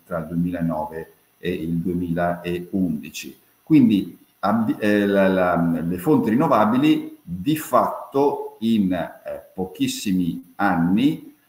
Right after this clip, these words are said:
hanno raggiunto questo risultato che, eh,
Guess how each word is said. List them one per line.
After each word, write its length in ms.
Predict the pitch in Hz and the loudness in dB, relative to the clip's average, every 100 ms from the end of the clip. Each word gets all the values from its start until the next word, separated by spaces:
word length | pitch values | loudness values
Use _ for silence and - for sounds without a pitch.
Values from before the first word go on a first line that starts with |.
| _ _ _ | _ _ _
hanno 800 | - 117 117 139 143 - - - _ | -2 2 4 6 4 2 -10 -18 _
raggiunto 760 | - 110 117 127 120 113 120 | -10 -4 0 0 0 0 0
questo 400 | - 135 131 127 | -4 -4 -4 -4
risultato 1080 | 101 98 147 139 107 90 85 - 120 127 - - _ | -4 -2 -4 -2 -2 -2 -2 -4 -4 -4 -10 -16 _
che, 300 | 131 120 - | -4 -4 -4
eh, 720 | 90 87 85 76 73 69 62 | -8 -6 -4 -6 -8 -8 -10